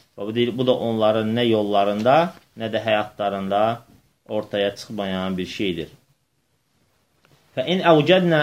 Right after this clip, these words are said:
əhədun harfən vahidən anhum fi zəlikə qabəlnəhu və qabəlnəhu bit təslimi vəl qubul." Deyir ki, deyir, əgər onlardan bizə hətta hərfi olaraq nə isə gəlib çatsaydı,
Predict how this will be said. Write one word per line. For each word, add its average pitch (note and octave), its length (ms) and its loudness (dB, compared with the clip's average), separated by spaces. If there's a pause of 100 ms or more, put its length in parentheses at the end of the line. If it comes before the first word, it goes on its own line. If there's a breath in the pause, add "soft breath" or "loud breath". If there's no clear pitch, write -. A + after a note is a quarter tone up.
(120)
əhədun C3+ 400 0
harfən C#3+ 600 2
vahidən C#3 640 2
anhum C#3+ 460 -2
fi B2 220 0
zəlikə D3 560 2 (420 soft breath)
qabəlnəhu B2 800 2 (320)
və A2 160 -2
qabəlnəhu A#2+ 880 2
bit C3 140 -2 (100)
təslimi C#3 600 -4
vəl A#2+ 200 2
qubul." G#2+ 560 0 (400 soft breath)
Deyir F3+ 140 0
ki, F#3 140 0
deyir, E3+ 160 4
əgər E3 300 6
onlardan D#3 600 6
bizə C#3+ 280 4 (340)
hətta F#3 360 0
hərfi D3+ 380 2
olaraq C#3+ 440 6
nə E3 160 4
isə F#3 180 2
gəlib C#3+ 320 4
çatsaydı, C#3+ 840 4